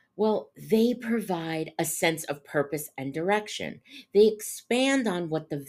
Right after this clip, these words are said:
vision is. They put it and bring it to life, put it in perspective.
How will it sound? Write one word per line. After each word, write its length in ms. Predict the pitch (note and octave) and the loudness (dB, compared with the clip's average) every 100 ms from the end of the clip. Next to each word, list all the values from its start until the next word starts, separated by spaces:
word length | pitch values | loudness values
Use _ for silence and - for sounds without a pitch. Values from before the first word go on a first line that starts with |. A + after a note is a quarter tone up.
| - | 0
vision 540 | E3+ F3 - A#2+ G2 - | 2 2 -2 -4 -6 -10
is. 440 | - - - - _ _ - - _ | -14 -14 -16 -20 _ _ -20 -20 _
They 140 | F3 | 0
put 380 | E3+ - - A3+ | 0 -10 -4 2
it 240 | A#3 - _ | 2 0 _
and 200 | C3+ C3+ | -8 -8
bring 320 | D3 F3 G3 | -6 0 2
it 200 | G3 - - - | 2 -2 -16 -8
to 80 | B2 | -6
life, 520 | A#2+ D3 C#3 D2 - _ _ _ | 0 2 2 -2 -10 _ _ _
put 120 | G3 | 0
it 100 | F#3+ | 0
in 100 | F#3 | 0
perspective. 680 | D#3 C3 - F3 E3+ - - | -6 -16 -8 -8 -6 -12 -14